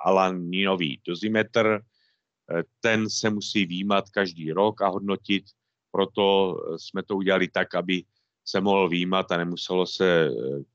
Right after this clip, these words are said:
kombinovat s celým poklopem.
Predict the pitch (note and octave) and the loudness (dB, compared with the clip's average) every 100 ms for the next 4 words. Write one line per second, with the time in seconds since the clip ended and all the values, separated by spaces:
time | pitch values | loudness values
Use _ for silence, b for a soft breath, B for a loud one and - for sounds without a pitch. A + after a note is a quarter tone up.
0 | _ _ _ _ _ - G2 G2 G2 F#2 | _ _ _ _ _ -2 2 4 4 2
1 | - - - G2 D#2+ D2+ - G#2+ F#2+ A2 | 0 -6 -4 -2 -4 -10 -4 -2 0 0
2 | G#2 G#2 | 0 -2